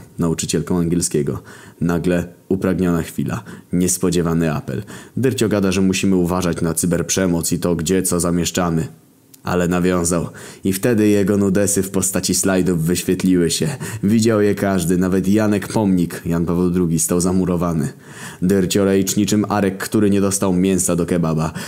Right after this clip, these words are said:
Dyrcio już pewny, że stracił pracę. Wmawia nam, że to Photoshop, ale to on jest znany z niku. Horny dyrektor sześćdziesiąt dziewięć na portret na portalu echemo-, ehomoseksualiści P L. Koniec trollowania jako pierwszak.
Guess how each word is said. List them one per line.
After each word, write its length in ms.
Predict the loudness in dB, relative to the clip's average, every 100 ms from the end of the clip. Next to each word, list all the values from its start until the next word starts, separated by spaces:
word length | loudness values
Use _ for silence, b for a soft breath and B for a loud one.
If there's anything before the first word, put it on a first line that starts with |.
| -6 0
Dyrcio 300 | 0 2 2
już 180 | 2
pewny, 320 | 0 0 0 0
że 100 | -2
stracił 400 | -2 -2 0 0
pracę. 340 | -2 0 -2 B -4
Wmawia 360 | 0 2 2 2
nam, 160 | 2
że 120 | 0 0
to 100 | 0
Photoshop, 540 | 0 0 0 -2 -2 B -8 -2
ale 260 | 0 0
to 220 | 0 -2
on 220 | 0 2 2
jest 180 | 0
znany 340 | 0 0 2 0
z 80 | 2
niku. 260 | 0 0
Horny 420 | -2 0 2 2
dyrektor 460 | 2 2 0 -2 -2
sześćdziesiąt 500 | 0 0 0 0 0
dziewięć 340 | 2 2 2
na 120 | 0 -2
portret 380 | -2 -2 -2
na 140 | 0 0
portalu 420 | -2 0 2 2
echemo-, 600 | 0 -2 0 0 0 0
ehomoseksualiści 1120 | -2 0 0 2 0 -2 0 2 2 0 -2
P 120 | 0 0
L. 300 | 2 0 -2 B B B -2
Koniec 300 | 0 0 0
trollowania 500 | 0 0 2 0 0
jako 180 | -2
pierwszak. 540 | -2 -2 -2 -6 -6